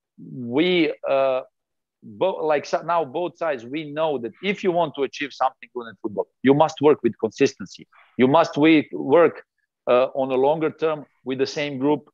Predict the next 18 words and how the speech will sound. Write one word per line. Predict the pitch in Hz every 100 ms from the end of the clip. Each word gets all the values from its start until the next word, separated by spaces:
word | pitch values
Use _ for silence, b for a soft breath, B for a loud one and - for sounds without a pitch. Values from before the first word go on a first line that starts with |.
| _
maybe | 165 233 240
with | 202 180
some | 202 165
changings, | - 165 135 135 143 _ _ -
you | 127
know, | 143 151 - _ _
trying | 143 160 165 135
to | 147
improve | 143 120 156 151
even | 143 143 135
more | 143 147
and | 147 120
hi-, | 127 139 135
going | 127 135
on | 123
a | 120
higher | 117 113
level. | 107